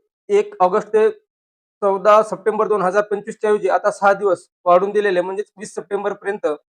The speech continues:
ई पीक पाहणीसाठी मुदतवाढ दिलेली आहे. तरी प्रत्येक शेतकरी बांधवांनी ह्या सहा दिवसामध्ये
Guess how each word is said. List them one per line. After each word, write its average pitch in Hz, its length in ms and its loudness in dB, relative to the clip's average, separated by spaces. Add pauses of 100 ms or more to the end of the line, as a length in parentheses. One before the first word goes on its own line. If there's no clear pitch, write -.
(600)
ई 202 100 -8
पीक 202 260 -14
पाहणीसाठी 196 440 -2
मुदतवाढ 190 480 -2 (180)
दिलेली 196 300 0
आहे. 165 100 2
तरी 208 260 -6 (420)
प्रत्येक 185 260 -6
शेतकरी 220 320 -4
बांधवांनी 196 420 2 (760)
ह्या 190 140 2
सहा 202 220 2
दिवसामध्ये 208 640 0